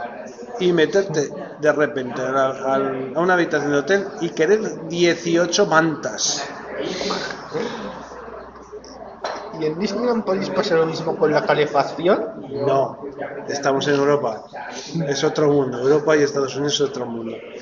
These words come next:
Speaker 1: En Europa hay otra, una reglamentación ecológica, energética muy diferente.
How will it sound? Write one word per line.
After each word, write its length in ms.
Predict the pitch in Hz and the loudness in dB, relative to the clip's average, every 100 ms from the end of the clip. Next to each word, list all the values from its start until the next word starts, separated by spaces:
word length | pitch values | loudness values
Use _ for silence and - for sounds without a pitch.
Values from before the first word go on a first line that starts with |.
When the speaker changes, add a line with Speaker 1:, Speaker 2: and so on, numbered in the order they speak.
| - 127 - - - - - | -14 -12 -12 -12 -12 -14 -8
Speaker 1:
En 180 | 127 131 | -4 0
Europa 880 | 131 139 143 151 143 127 123 120 113 101 - - - - | 4 4 4 4 4 4 2 0 0 -2 -4 -6 -6 2
hay 140 | 139 | 4
otra, 300 | 143 143 143 | 4 2 2
una 260 | 143 151 139 | 4 4 4
reglamentación 1500 | 135 135 131 131 - 123 - 120 135 135 131 131 127 - - - - | 2 2 2 -2 -4 -6 -4 2 4 4 2 0 -2 -8 -14 -16 -8
ecológica, 1300 | 131 123 127 120 135 - 139 208 170 143 143 139 135 135 135 | -8 -4 0 0 0 -4 -6 -6 0 4 4 4 2 0 -2
energética 880 | 131 127 120 - 143 139 139 143 | -2 -2 -4 0 0 0 -2 -2
muy 200 | 135 143 | 0 2
diferente. 580 | 135 - 123 127 123 113 | 2 0 -2 -2 -4 -6